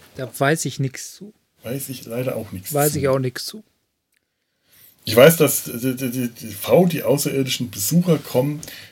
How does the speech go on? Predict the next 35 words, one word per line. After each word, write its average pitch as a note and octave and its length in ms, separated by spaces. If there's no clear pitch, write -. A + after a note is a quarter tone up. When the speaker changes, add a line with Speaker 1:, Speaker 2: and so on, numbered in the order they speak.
Speaker 2:
mich A2 240
damals C#3+ 800
irgendwie C3 560
ganz C#3 200
scha-, - 340
ganz B2 300
heiß D#3 260
gemacht A#2 340
hat, B2+ 80
ich G#2 80
das - 160
einen A2 140
ganz C3+ 340
tollen D3 400
Titel F3+ 340
fand, - 400
aber C3 240
irgendwie E3 380
auch C#3+ 140
schon D3 160
so D3 120
das C3+ 140
Gefühl - 420
hatte, D#3 180
dass - 180
das C3+ 160
so - 100
einer C3+ 320
dieser B2 260
tollen E3 460
Titel F3+ 320
ist, C#3+ 300
diese C3 180
tollen D#3 320
Serien, D3+ 580